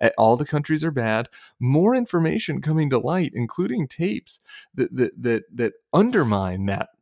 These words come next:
that argument, that, that make them have second thoughts about whether actually it's true that, that, that this was, you know, um, a, a kind of black swan that couldn't have been resolved, you know,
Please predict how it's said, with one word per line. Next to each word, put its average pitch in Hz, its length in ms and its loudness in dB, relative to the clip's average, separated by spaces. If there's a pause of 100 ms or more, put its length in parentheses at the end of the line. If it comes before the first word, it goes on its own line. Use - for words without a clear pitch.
that 98 400 -4
argument, 98 580 -6
that, 120 220 -2
that 120 160 -2
make 135 240 -4
them 131 180 -2
have 120 240 -2
second - 420 -6
thoughts - 480 -4
about 107 360 0
whether 113 400 2 (400)
actually 143 360 0
it's - 200 -4
true 139 640 0 (280)
that, 110 280 -2
that, 104 240 2
that 104 180 -2
this 110 240 0
was, 98 440 -2 (280)
you 113 140 -4
know, 92 320 -4
um, 98 500 -2 (140)
a, 107 100 -2 (120)
a 98 180 0
kind 101 200 -6
of 98 80 -10
black 101 300 0
swan 101 340 -2
that 98 140 -8
couldn't 107 220 -2
have 98 140 -4
been 101 200 0
resolved, 98 640 -2 (420)
you - 80 -6
know, - 60 -8